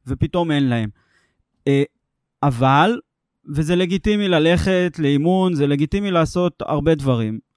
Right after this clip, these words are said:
אבל באיזשהו אופן אני גם חושב על לא רק מה לגיטימי, מה חכם ומה נכון ומה, אה, ומה נראה לי, אה,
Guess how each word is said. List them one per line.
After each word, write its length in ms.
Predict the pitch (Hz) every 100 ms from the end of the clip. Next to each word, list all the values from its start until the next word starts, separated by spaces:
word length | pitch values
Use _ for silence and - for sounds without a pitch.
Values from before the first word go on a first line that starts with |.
| _ 139
אבל 240 | 135 147
באיזשהו 440 | 196 233 233 214
אופן 320 | 220 214 190 170
אני 140 | 160
גם 120 | 151
חושב 400 | 139 156 185 180
על 120 | 151
לא 260 | 143 143 151
רק 220 | 185 -
מה 160 | 156 139
לגיטימי, 560 | 131 120 - 117 110
מה 160 | 110 139
חכם 440 | 117 117 151 156 143 - _ _
ומה 240 | 123 131 139
נכון 480 | 131 110 165 170 127
ומה, 1040 | 123 131 139 139 135 131 131 131 127 123 120 _ _ _ _ 131
אה, 280 | 123 123 120
ומה 260 | 127 151
נראה 260 | 156 139 143
לי, 340 | 147 143 135 131 _ _
אה, 300 | 127 123 123